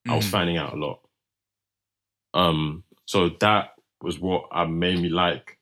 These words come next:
Speaker 1: the Miles interview a bit better 'cause I was on my interview flex rather than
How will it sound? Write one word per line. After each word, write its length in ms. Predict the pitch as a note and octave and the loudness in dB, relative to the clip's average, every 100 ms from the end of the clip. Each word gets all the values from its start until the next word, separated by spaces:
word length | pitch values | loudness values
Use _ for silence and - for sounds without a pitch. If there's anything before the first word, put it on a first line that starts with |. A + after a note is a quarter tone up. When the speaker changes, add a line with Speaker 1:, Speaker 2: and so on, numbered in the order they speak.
| - | -8
Speaker 1:
the 60 | |
Miles 340 | E2 E2+ E2+ - | -2 0 -2 -4
interview 340 | F2+ E2 F2 | -6 -2 -2
a 40 | D#2+ | -2
bit 200 | E2+ - | -4 -2
better 380 | F2+ E2 E2+ - _ | 0 0 -4 -12 _
'cause 360 | - E2 C#2 - - | -4 -4 -4 -12 -6
I 100 | E2 | -4
was 200 | D#2+ E2 | -4 -4
on 100 | E2+ | -4
my 120 | E2 F2 | -4 -6
interview 320 | E2+ E2+ D#2 | -8 -10 -10
flex 400 | - D#2 C#2+ - | -8 -8 -8 -6
rather 240 | D2 C#2+ | -6 -6
than 300 | C#2+ C#2 C#2+ | -8 -10 -12